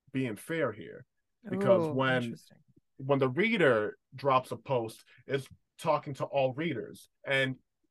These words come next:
Speaker 1: we don't even have to sit here <laughs> and, and philosophize about which group is gonna be bigger between writers and readers. Um,
Speaker 2: Do you, do you, do, should we pretend to be readers? <laughs> Like,
Speaker 1: That's
Speaker 2: should
Speaker 1: what
Speaker 2: we
Speaker 1: I'm saying.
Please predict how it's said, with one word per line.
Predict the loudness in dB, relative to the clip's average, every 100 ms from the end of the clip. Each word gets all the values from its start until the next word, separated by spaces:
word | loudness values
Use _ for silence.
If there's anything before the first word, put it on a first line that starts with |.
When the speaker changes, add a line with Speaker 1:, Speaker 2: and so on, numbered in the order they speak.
| _ -6
Speaker 1:
we | -2
don't | 0 0
even | -2
have | 0 0 2
to | 2 2
sit | 0 -2 -2
here | -2 0 0 -2 -10
<laughs> | -4 2
and, | 4 4 6
and | 4 4
philosophize | 6 8 6 4 2 2
about | 4 4
which | 4 0
group | -4 -6
is | -4
gonna | -4
be | 2
bigger | 4 4 2 0 -8 -20 -4
between | -2 2 2
writers | 6 8 8 6
and | 2 0
readers. | 0 -2 -6 -18 -20 -20 _ _ _ _ _ _ 4
Um, | 8 8 6
Speaker 2:
Do | 0
you, | -6 -10 _ _
do | -6 -4
you, |
do, | -2
should | 2 4 4
we | 4
pretend | 2 -2 0 2 2 4
to | 4
be | 6 6
readers? | 6 8 8 6 4
<laughs> | 2 10
Like, | 10 12 10 10 8 10 8 10
Speaker 1:
That's | 10 10
Speaker 2:
should |
Speaker 1:
what | 10
Speaker 2:
we | 10
Speaker 1:
I'm | 10
saying. | 8 8 8 4